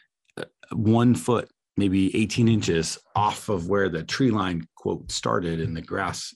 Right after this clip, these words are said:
started, um, was a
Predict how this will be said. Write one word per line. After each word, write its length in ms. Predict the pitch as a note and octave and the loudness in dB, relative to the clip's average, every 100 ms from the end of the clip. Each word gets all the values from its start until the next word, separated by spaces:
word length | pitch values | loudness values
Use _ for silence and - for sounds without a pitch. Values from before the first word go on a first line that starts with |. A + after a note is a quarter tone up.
| - | -10
started, 540 | - - A2 A2 C#2 - _ - - - - - | -8 -4 -4 -4 -10 -14 _ -20 -20 -20 -20 -6
um, 520 | G2+ F2+ E2+ D#2+ D#2 _ _ _ _ _ - _ _ - | -2 0 0 -2 -6 _ _ _ _ _ -20 _ _ 0
was 260 | A2+ A2 | 2 2
a 300 | A2 G#2+ G2+ | 2 2 2